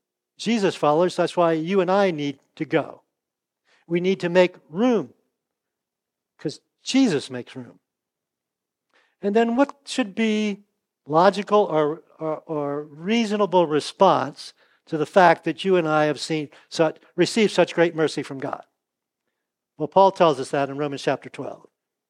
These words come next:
And we're just about finished. <laughs> "Therefore, brothers and sisters, in view of the mercies of God,"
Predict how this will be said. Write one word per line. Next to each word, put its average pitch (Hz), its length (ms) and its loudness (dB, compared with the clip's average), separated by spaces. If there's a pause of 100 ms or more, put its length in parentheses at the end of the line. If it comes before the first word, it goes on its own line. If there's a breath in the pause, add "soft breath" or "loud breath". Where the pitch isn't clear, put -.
And 151 100 -2
we're 151 80 -2
just 165 200 0
about 165 220 2
finished. 123 480 -10
<laughs> - 1000 -20
"Therefore, 254 340 6
brothers 220 300 6
and 196 100 -2
sisters, 143 420 -2
in 160 100 0
view 240 260 4
of 208 120 4
the 175 80 2
mercies 196 440 0
of 160 120 -4
God," 151 300 -2